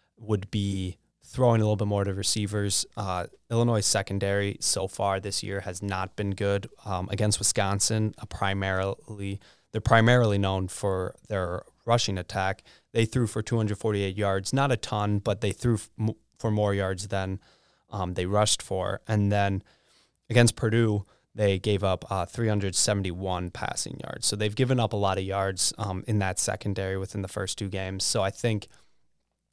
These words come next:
last week we said Minnesota will need to run the ball a lot against Maryland because Maryland's run defense, um, has been suspect. Well, this week, Illinois' pass defense has been suspect. So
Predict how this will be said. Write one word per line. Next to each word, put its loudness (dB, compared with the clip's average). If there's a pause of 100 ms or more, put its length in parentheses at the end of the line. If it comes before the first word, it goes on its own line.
(180)
last 2
week -2
we 0
said 2 (840)
Minnesota 4
will 2
need -2
to -8
run 0
the -2
ball 0
a -2
lot 0
against -4
Maryland 0
because -8
Maryland's -4
run 0
defense, -6 (120)
um, -8 (120)
has -6
been -6
suspect. -4
Well, 0
this 4
week, 0
Illinois' -2
pass 2
defense -6
has -8
been -8
suspect. -4
So -2